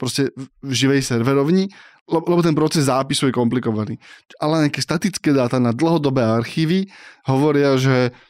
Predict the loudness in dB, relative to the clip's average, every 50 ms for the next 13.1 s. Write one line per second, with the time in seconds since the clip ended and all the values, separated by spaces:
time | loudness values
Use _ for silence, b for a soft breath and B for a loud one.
0 | b _ -4 -2 2 2 2 4 4 2 2 2 0 0 0 -2 -4 -10 -14 -6
1 | -4 -2 0 2 2 2 2 2 2 0 0 0 0 0 0 -4 -6 -6 -4 -2
2 | 0 0 0 -2 -4 B B B B B B B B _ _ _ _ -4 -2 -2
3 | -2 -2 -2 -2 -2 -2 0 -2 -2 0 0 0 0 0 0 0 -2 -4 0 0
4 | 0 0 2 2 2 0 0 -2 -4 -8 -4 -2 -2 -2 0 -2 -4 -4 -2 0
5 | 0 0 2 2 0 -2 -2 B B B B _ 0 0 2 2 2 0 0 0
6 | 0 0 0 0 0 -2 0 0 0 -2 -2 0 0 2 2 2 0 0 0 2
7 | 2 2 0 -2 -2 -2 0 0 2 2 2 2 2 2 2 2 2 0 0 -2
8 | -2 0 0 2 2 2 2 2 0 -2 -2 -4 -4 -2 -2 -2 0 0 0 0
9 | 0 -2 -2 -2 0 0 0 2 2 0 0 0 -2 -6 -6 -4 -4 -4 -4 -2
10 | -2 -2 0 2 0 0 -2 B B B B B 0 0 2 2 2 0 0 0
11 | 2 2 2 0 -2 -2 0 0 0 2 2 2 2 0 0 0 0 -2 -2 0
12 | 2 2 2 2 2 0 0 2 2 2 2 2 2 2 2 2 2 2 2 2
13 | 0